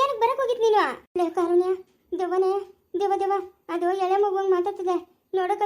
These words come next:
ದೊಡ್ಡ ದೆವ್ವ ಇದ್ದಂಗೈತೆ. ಏನಕ್ಕ ದಿಗ್ಲಾತದ್ಲೇ ಈ ಕಾರುಣ್ಯ? ಎದ್ದೇಳು, ಕೂತ್ಕೊ, ಹೇಳು. ಏ ಸ್ನೇಹ, ಎದ್ದೇಳ ಮೇಲಕ್ಕೆ. ಅಲ್ಲಮ್ಮ,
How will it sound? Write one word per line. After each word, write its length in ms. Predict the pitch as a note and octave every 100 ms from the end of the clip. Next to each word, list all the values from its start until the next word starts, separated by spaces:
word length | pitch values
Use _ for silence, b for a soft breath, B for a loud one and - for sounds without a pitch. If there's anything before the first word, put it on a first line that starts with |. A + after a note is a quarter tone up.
| F#4
ದೊಡ್ಡ 240 | F#4 E4 G4+ F#4+
ದೆವ್ವ 220 | G#4 G#4
ಇದ್ದಂಗೈತೆ. 440 | G#4 G#4 G#4 G#4 G#4+ A4+ - _ _ F4+
ಏನಕ್ಕ 220 | F4+ G4 G4+
ದಿಗ್ಲಾತದ್ಲೇ 480 | F#4+ G4+ G#4+ F#4+ G#4 G#4+
ಈ 60 | A#4 A4+
ಕಾರುಣ್ಯ? 320 | G#4 G#4+ A#4+ A4+ A4 G#4 _ _ -
ಎದ್ದೇಳು, 200 | G#4 A#4+ B4
ಕೂತ್ಕೊ, 180 | B4+ C5
ಹೇಳು. 140 | B4 C5+ G#4+
ಏ 40 | A#4+
ಸ್ನೇಹ, 240 | A#4+ B4 D5 B4+ A#4
ಎದ್ದೇಳ 180 | B4 C#5+
ಮೇಲಕ್ಕೆ. 260 | C#5 C#5+ D5+ D#5 - _ F#4+
ಅಲ್ಲಮ್ಮ, 240 | F4+ F4+